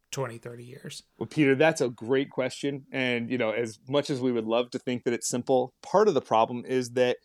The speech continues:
Speaker 2: conservatives and free market individuals have allowed themselves to be painted into a corner where they have to defend everything that's going on in the status quo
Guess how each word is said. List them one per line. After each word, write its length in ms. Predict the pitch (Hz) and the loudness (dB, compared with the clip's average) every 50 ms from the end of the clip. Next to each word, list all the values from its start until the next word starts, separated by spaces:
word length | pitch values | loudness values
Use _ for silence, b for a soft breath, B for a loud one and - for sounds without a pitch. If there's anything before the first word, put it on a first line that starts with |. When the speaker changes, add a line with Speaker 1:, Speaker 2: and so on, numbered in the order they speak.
| b b b b _ - | b b b b _ -8
Speaker 2:
conservatives 800 | - 143 131 - - 147 147 156 143 147 143 147 139 139 127 - | -6 -6 -6 -2 0 2 4 4 4 4 4 6 6 4 2 0
and 240 | - 123 117 113 110 | -6 -8 -10 -10 -12
free 260 | - - - 143 151 | -12 -8 -6 -6 -4
market 400 | 147 135 127 131 127 - 127 - | -4 -2 -4 -4 -2 0 -2 -2
individuals 680 | - 120 120 120 110 113 117 107 110 110 110 110 101 - - | -2 -4 -6 -4 -2 -2 -4 -2 -2 -4 -4 -4 -4 -6 -6
have 140 | 135 123 | -4 -4
allowed 680 | 120 123 117 110 117 113 120 131 143 156 170 170 156 165 - _ _ _ _ - | -2 -4 -4 -4 -4 -2 -2 0 0 0 0 0 -2 -6 -12 _ _ _ _ -6
themselves 560 | 139 123 120 - - - 143 151 160 151 - | -6 -6 -6 -4 -2 0 2 2 0 -2 -4
to 60 | 143 | -6
be 120 | 143 131 | -6 -6
painted 480 | 107 - - - 139 135 123 120 113 - - | -6 -8 -8 -6 -4 -4 -4 -4 -6 -6 -6
into 260 | 139 139 127 127 120 | -6 -4 0 0 0
a 40 | 117 | 0
corner 400 | - - 131 131 127 117 110 104 | 0 0 0 0 0 0 0 0
where 200 | 98 113 113 110 | 2 2 2 4
they 220 | 107 131 147 185 | 4 4 4 4
have 220 | 160 151 151 143 - | 4 4 2 2 0
to 80 | 131 117 | -2 -4
defend 400 | 113 - - 123 123 110 110 - - | -4 0 2 4 4 2 2 0 0
everything 400 | 135 131 139 156 151 139 139 131 | 0 0 0 0 -2 -2 0 0
that's 180 | 120 110 - | 0 -2 0
going 320 | - 123 113 113 117 107 107 | 2 2 4 4 4 2 2
on 240 | 107 107 107 107 98 | 2 2 0 0 -2
in 120 | 101 104 | -4 -6
the 80 | 98 98 | -4 -6
status 380 | - - 113 107 104 101 - | -2 0 0 0 0 0 -2
quo 320 | - - 113 110 110 120 | -2 2 4 6 6 4